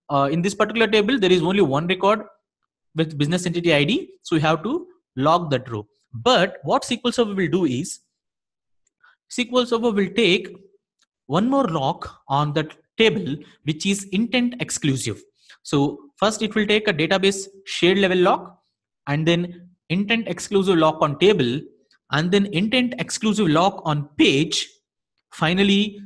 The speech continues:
S Q L Server will take an exclusive lock on that particular row.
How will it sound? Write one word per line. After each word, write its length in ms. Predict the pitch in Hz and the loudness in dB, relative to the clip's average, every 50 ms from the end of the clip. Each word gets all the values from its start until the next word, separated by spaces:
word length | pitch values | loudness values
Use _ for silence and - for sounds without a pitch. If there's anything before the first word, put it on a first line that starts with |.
| - | -18
S 100 | - - | -14 -4
Q 160 | - 170 165 - | -4 -4 0 2
L 80 | 180 175 | 0 2
Server 260 | 175 180 170 165 156 | 4 2 2 2 2
will 200 | 151 139 139 139 143 - | 0 0 -2 -2 0 2
take 360 | 185 156 143 143 143 143 - - _ _ | 2 4 4 2 0 -4 -12 -20 _ _
an 180 | 117 117 120 117 | -6 -6 -6 -8
exclusive 520 | 127 139 - - - 170 156 151 147 156 139 | -10 -8 -8 -6 0 0 0 2 2 2 2
lock 360 | 127 127 127 131 135 131 - - _ _ _ _ | 2 0 0 -2 -4 -6 -10 -20 _ _ _ _
on 140 | 123 120 120 | -8 -6 -6
that 240 | 123 117 117 120 | -6 -8 -8 -6
particular 420 | - 113 110 - 113 123 117 113 101 110 | -6 -6 -6 -6 -6 -4 -4 -4 -6 -8
row. 160 | 110 95 - | -12 -12 -12